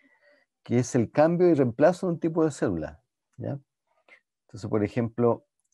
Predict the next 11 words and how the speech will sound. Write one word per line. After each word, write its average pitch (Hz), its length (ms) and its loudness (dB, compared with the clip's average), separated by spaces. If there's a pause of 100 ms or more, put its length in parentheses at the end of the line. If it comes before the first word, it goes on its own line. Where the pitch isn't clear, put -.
eh, 95 840 0 (960)
puede 107 160 2
ser 117 180 2
el 107 80 2
resultado 107 460 0
de 104 140 2
cambios 113 800 2
ambientales, 117 840 2 (220)
eh, 98 280 -4
anormales, 123 760 0 (1700)
eh, 87 520 -8